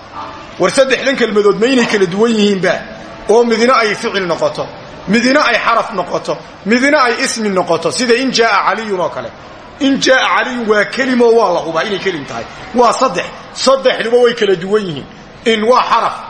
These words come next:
jaa'a waa ficil, calina waa ismi. Mise hadday doonaan, ismiba saddexduba ha wada noqdaan. Hadday saddexduba ismi wada noqdaan, xataa waa kelimuun.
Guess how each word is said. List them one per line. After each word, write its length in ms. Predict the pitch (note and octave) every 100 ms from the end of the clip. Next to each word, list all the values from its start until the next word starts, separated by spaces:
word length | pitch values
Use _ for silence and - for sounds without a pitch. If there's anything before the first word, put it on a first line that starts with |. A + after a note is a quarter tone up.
| - - C#3+
jaa'a 340 | F#3 B3+ A#3
waa 220 | A3+ A3+
ficil, 340 | - A#3+ F#3 E3 - - -
calina 340 | F#3+ A3 B3 B3+
waa 200 | A3 F3+
ismi. 340 | - D3 A#2+ - - - - - - G3+
Mise 300 | A3 - C#4+
hadday 380 | A#3+ B3 C#4
doonaan, 560 | A3+ A#3+ A#3 B3+ C4 B3+
ismiba 420 | C4+ C4+ B3+ B3+ C4+
saddexduba 400 | A#3+ G3+ G#3 A3+
ha 60 | A#3
wada 180 | G3+
noqdaan. 340 | F#3 E3+ G3+ D3+ - - - - - - -
Hadday 300 | G3 C4+ C4
saddexduba 560 | - C#4 A3+ G3 A#3
ismi 220 | B3+ - A3
wada 200 | G#3+ F#3+
noqdaan, 280 | F#3+ A3+ E3+
xataa 180 | G3+ G3
waa 160 | G3
kelimuun. 460 | - F3+ C#3+ A#2+